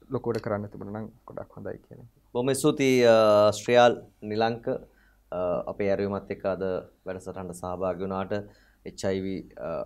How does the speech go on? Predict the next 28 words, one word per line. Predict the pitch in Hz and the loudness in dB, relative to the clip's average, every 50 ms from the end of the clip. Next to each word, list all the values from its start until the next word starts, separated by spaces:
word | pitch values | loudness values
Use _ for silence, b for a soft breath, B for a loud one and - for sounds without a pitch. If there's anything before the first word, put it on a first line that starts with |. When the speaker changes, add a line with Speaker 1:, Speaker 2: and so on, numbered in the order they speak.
| - - _ _ _ _ _ _ _ _ - | -10 -14 _ _ _ _ _ _ _ _ -18
Speaker 2:
එච් | 101 - - - | -18 -12 -4 -2
අයි | 131 127 127 | 0 2 2
වී | 127 127 | 2 0
සමග | 127 - 120 131 135 131 123 113 | 0 0 0 0 2 2 2 0
ජීවත් | 90 95 95 90 90 87 87 - | 0 0 -4 -4 -4 -6 -6 -10
වෙන | 80 - 69 - - _ _ _ _ _ _ _ _ _ | -12 -12 -12 -14 -18 _ _ _ _ _ _ _ _ _
කෙනෙක් | - 107 110 107 - - | -8 -6 -6 -6 -8 -8
හැටියට | - 87 - 71 73 76 73 - - - b b b b b b b | -14 -14 -14 -12 -12 -10 -10 -12 -14 -16 b b b b b b b
බොහොම | - 101 101 98 98 98 85 - - - - - 80 | -10 -8 -6 -6 -4 -4 -6 -6 -8 -14 -20 -16 -14
නිර්භයව, | 90 92 92 90 95 95 95 107 107 104 107 107 110 113 113 - - - - | -10 -8 -8 -6 -6 -4 -2 0 0 0 2 2 2 2 0 0 -2 -6 -12
බොහොම | 98 92 101 98 101 98 - - | -12 -12 -10 -8 -8 -8 -8 -6
මේ | 95 110 117 127 - - | -2 0 0 0 0 -2
අභියෝගය | 85 104 101 120 127 139 143 139 131 131 139 131 | -4 -4 0 4 8 8 8 8 8 6 4 6
ජයගෙන | 110 135 131 135 131 135 147 143 160 151 - B B B B B B - | 6 6 8 8 6 4 4 2 2 0 -2 B B B B B B -8
සහ | - 110 113 127 123 | -2 2 4 6 6
ඒ | 123 113 | 6 6
අභියෝගය | 104 101 101 113 113 113 113 113 104 | 6 4 4 4 2 2 2 2 2
ජය | 110 107 107 | 4 4 4
ගන්නට | 101 110 110 110 107 107 | 4 2 0 0 -2 -2
ඉන්න | 110 110 110 | -2 -2 -2
අනිත් | 104 107 104 104 - - | -2 -4 -4 -6 -2 0
අයට, | 110 107 107 104 107 113 | 0 2 2 2 2 0
අ, | 107 - - - - - 69 71 69 65 67 69 64 64 65 - - _ _ - | 0 0 -2 -4 -6 -6 -4 -4 -2 -2 -4 -4 -4 -6 -8 -10 -14 _ _ -6
ඒ | 104 104 104 - - - - | -4 -2 -2 -2 -4 -8 -8
පිළිබඳ | 113 113 113 117 107 107 92 85 82 - - _ _ _ _ | -8 -4 -2 0 0 0 0 0 -2 -8 -8 _ _ _ _
අදහස් | - 87 92 101 98 98 92 - - - | -10 -6 -4 -4 -4 -6 -8 -10 -6 -4
සහ | 101 101 107 107 B B B B B B B | -4 -4 -4 -6 B B B B B B B
අවශ්‍ය | 101 101 110 110 - - - 117 | 0 2 2 0 0 0 -2 0